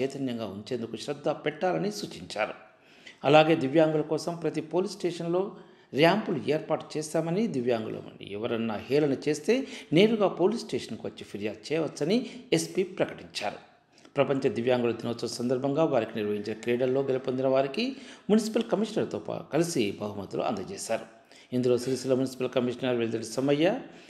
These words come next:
జిల్లా దివ్యాంగుల సంక్షేమ సంఘం శ్రీరాములు, దివ్యాంగుల సంక్షేమ సంఘం సభ్యులు పాల్గొన్నారు.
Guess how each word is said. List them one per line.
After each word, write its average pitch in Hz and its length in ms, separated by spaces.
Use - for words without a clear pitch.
జిల్లా 160 200
దివ్యాంగుల 151 480
సంక్షేమ 156 420
సంఘం 104 400
శ్రీరాములు, 127 720
దివ్యాంగుల 123 380
సంక్షేమ 117 440
సంఘం 104 280
సభ్యులు 143 440
పాల్గొన్నారు. 95 600